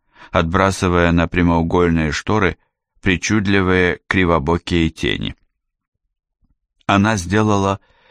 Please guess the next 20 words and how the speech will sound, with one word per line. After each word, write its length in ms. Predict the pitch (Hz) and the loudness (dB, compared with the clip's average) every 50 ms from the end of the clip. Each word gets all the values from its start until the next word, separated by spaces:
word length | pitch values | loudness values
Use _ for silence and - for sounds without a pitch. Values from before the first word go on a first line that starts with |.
| _ - | _ 0
несколько 520 | - 98 98 95 - 104 95 85 - 92 90 | 2 2 2 2 0 -2 -2 0 2 0 0
осторожных 640 | 87 - - 87 85 87 90 87 82 90 85 82 | 0 -2 -2 0 0 2 2 0 0 0 -2 -2
шагов. 540 | - - 82 78 65 50 50 50 - - _ _ - _ _ _ _ _ _ _ _ _ _ _ _ _ _ | -2 -2 -4 -4 -4 -6 -8 -10 -10 -14 _ _ -20 _ _ _ _ _ _ _ _ _ _ _ _ _ _
Ни 360 | 78 87 90 90 92 95 101 | 2 4 4 6 4 4 2
дуновения 880 | 98 92 101 107 117 117 117 117 101 85 82 82 80 80 80 85 85 80 | 0 0 0 0 2 0 0 0 0 0 0 2 0 0 0 0 -2 -2
ветерка. 680 | 85 87 - - 76 73 - - - - - - - _ _ _ _ _ _ _ _ _ _ _ - - - - | -4 -6 -6 -6 -8 -8 -8 -6 -4 -4 -4 -4 -6 _ _ _ _ _ _ _ _ _ _ _ -20 -20 -8 -2
Ей 160 | - 95 101 92 | 0 0 0 2
казалось, 560 | - 104 92 95 107 101 98 95 92 - - _ _ _ _ _ _ _ | 2 0 2 2 2 2 2 0 -2 -4 -8 _ _ _ _ _ _ _
что 240 | _ - - - 87 | _ -6 0 2 2
она 200 | 82 82 87 90 | 4 4 2 2
движется 600 | 82 85 92 113 117 104 107 92 - - 95 90 | 2 0 0 0 0 0 -2 -2 -2 0 0 0
в 80 | 82 - | -2 -4
толще 560 | - _ 104 104 107 101 95 - - 98 92 | -6 _ 0 0 0 0 -2 -2 -2 -2 -2
воды, 520 | 90 101 107 110 107 87 85 73 64 - _ _ _ _ _ _ _ - - _ | 0 0 0 0 2 0 0 0 0 -4 _ _ _ _ _ _ _ -20 -12 _
ощущая 680 | - 80 78 - 98 85 - - - 98 90 87 85 | -2 -2 0 0 -2 -2 -2 0 0 0 0 0 0
на 140 | 85 85 80 | 0 -2 -2
плечах 480 | - 87 82 82 - 101 101 90 - | -2 -4 -2 -2 0 -2 -2 -2 0
ее 340 | 92 85 82 82 82 80 - - _ | 0 2 2 4 2 0 -2 -6 _
давящую 720 | - - 85 92 92 90 90 87 87 - - 87 85 85 | -8 -2 0 0 2 2 0 0 -2 -2 -2 0 0 -2
тяжесть. 720 | - - - 78 60 57 - - - - - - - - | -2 -2 -2 -2 -2 -2 -6 -10 -12 -14 -14 -14 -16 -18